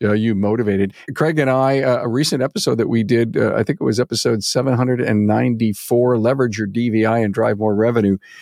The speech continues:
That was really a, a great episode. Thank you so much for doing that. Let's give our great sponsor, uh, a little due here. Dorman Products creates hundreds of new automotive replacement products every month. Part of what makes Dorman so unique is their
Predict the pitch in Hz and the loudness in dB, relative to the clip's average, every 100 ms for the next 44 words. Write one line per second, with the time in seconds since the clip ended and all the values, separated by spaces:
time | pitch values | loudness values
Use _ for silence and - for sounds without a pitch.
0 | - - 349 143 104 95 131 143 110 104 | -8 -2 0 0 0 2 2 4 2 0
1 | - 98 - 98 110 120 92 - _ _ | -4 -8 -4 0 2 2 -2 -8 _ _
2 | - - 123 - 104 139 147 117 117 110 | -4 -2 0 0 0 0 -2 -2 0 0
3 | 98 107 98 107 104 98 95 _ _ - | -2 -2 0 0 2 0 -2 _ _ -8
4 | 139 135 - 139 127 - 127 110 - 110 | -4 -2 0 0 0 0 0 0 -2 -2
5 | 107 - 92 _ - 107 113 113 110 101 | -2 -4 -8 _ -6 -2 0 0 0 0
6 | 107 92 90 - _ _ - 117 117 101 | 0 0 -2 -6 _ _ 0 4 4 2
7 | 120 123 104 - 113 104 104 - - 156 | 0 0 -2 0 2 4 2 0 0 2
8 | 135 101 85 90 101 113 104 101 101 95 | 4 2 2 2 4 4 4 2 2 2
9 | 95 - 117 117 107 87 101 90 85 - | -2 0 0 2 0 2 2 2 0 -4
10 | - _ - 95 95 95 80 76 - - | -10 _ 0 2 4 4 2 -2 -10 -20
11 | _ _ _ - 120 147 147 139 143 - | _ _ _ -2 2 4 4 4 2 2
12 | 131 151 147 156 151 156 214 - - _ | 4 4 4 4 4 4 2 -2 -18 _
13 | _ - 87 92 | _ 0 2 2